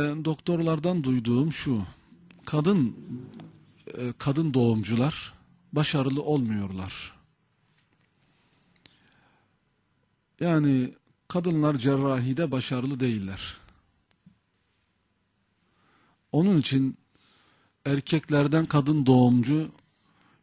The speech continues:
gerekiyor ve ekseriyetle kadınlar erkeğe gidiyorlar. Başka, hani cerrahi müdahale falan yoksa kadına gitmeleri lazım.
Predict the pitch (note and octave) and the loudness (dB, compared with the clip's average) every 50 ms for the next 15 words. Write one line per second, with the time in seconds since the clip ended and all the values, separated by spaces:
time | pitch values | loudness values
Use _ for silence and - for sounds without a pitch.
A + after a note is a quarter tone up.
0 | - - C3+ C3 C3 C3 A#2+ - - C#3+ C#3+ D3 C3 C3 C3 C3 B2+ B2+ B2 B2 | 0 4 4 6 6 4 2 2 2 2 4 4 4 4 2 2 2 2 0 -2
1 | B2+ - - - C3+ C3+ D3 E3 E3+ - - B2 - - - B2+ B2+ C#3 B2+ C3 | -4 -4 -2 0 2 2 2 2 0 -2 -4 -6 -4 0 0 2 2 4 4 4
2 | D3 D3+ C#3+ - B2+ A#2 - - C3+ C3 C3 C3 A#2 A#2+ G2+ A2+ A2 G2+ G2 F#2+ | 4 2 2 2 0 0 2 2 2 2 2 2 0 -2 -4 -2 -4 -4 -4 -6
3 | F#2 G2 G2+ G2+ - - - - _ _ _ _ _ _ _ _ _ _ _ _ | -8 -10 -10 -10 -12 -16 -18 -20 _ _ _ _ _ _ _ _ _ _ _ _
4 | _ _ - _ _ _ _ - C#3+ C#3+ C3+ - - - G#3+ A3 G#3 E3 - - | _ _ -20 _ _ _ _ -4 -2 -2 -2 0 2 4 6 6 6 4 2 -2
5 | _ _ _ _ _ _ - D#3+ F3 E3+ B2+ B2+ D3+ D3+ D3+ D#3 D#3+ E3+ G3 A3+ | _ _ _ _ _ _ 0 2 2 4 4 6 6 6 6 6 8 8 8 8
6 | G#3+ F#3+ D#3 D3+ C#3+ C3+ C#3 C3+ B2+ A#2 C3 B2+ B2+ B2 A#2+ B2+ D3 C#3+ - - | 8 8 6 6 6 6 6 6 4 4 2 4 4 6 6 6 4 4 0 -4
7 | - G#2 G2+ G#2 G#2 _ _ _ _ _ _ _ - _ _ _ _ _ _ _ | -4 -4 -6 -6 -10 _ _ _ _ _ _ _ -20 _ _ _ _ _ _ _
8 | _ _ _ _ _ - _ _ _ - - D3+ D3+ E3 D#3+ D#3 D3 A#2+ A#2+ - | _ _ _ _ _ -20 _ _ _ -4 0 2 6 6 8 8 8 6 4 0
9 | - A2+ G#2 G#2+ G#2 G2+ G#2 G#2 G#2 G2+ G#2 G2+ A2 G#2 | 0 0 0 0 0 0 0 0 0 0 0 -2 -4 -6